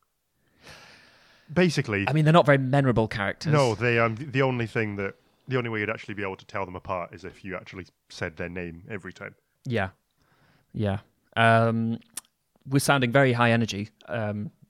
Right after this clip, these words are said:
Speaker 2: so we, we must be raring to go. Have you got your random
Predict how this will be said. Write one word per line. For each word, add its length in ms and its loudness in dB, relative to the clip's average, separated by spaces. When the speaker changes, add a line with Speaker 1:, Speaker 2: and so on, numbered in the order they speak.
Speaker 2:
so 240 -4
we, 260 -6
we 80 -8
must 200 -8
be 80 -8
raring 280 4
to 100 -6
go. 240 2
Have 120 2
you 80 4
got 160 4
your 240 0
random 420 0